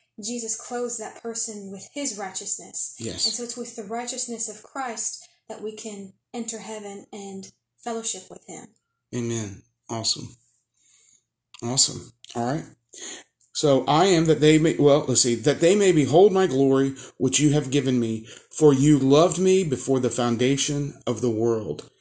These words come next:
Speaker 2: Um, you know, several times through this passage,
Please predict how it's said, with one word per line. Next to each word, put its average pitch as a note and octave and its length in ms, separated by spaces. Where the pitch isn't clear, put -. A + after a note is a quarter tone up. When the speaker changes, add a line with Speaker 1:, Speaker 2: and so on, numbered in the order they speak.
Speaker 2:
Um, A#2+ 560
you C#3+ 100
know, C3+ 120
several F#3 340
times D3+ 360
through C3+ 200
this - 560
passage, C#3 640